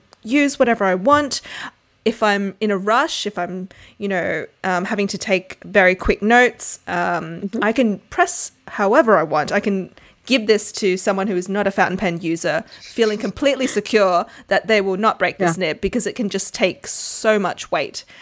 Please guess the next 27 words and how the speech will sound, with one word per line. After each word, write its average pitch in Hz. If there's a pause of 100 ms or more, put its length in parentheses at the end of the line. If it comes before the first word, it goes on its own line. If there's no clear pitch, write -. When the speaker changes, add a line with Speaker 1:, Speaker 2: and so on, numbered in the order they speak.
(180)
Speaker 1:
Um, 190
Speaker 2:
Wow. 185
Speaker 1:
and 214
it 208
writes 233 (320)
in 208 (120)
this 202 (180)
very 214
contained, 196
um, 180
flow. 185
So 208
it's -
not 226
too 285
wet 220
and 202
it's -
not 202
too 196
dry. 175 (420)
And 196
it's -
Speaker 2:
Yeah. 240
Speaker 1:
inked 220
with, 175
um, 185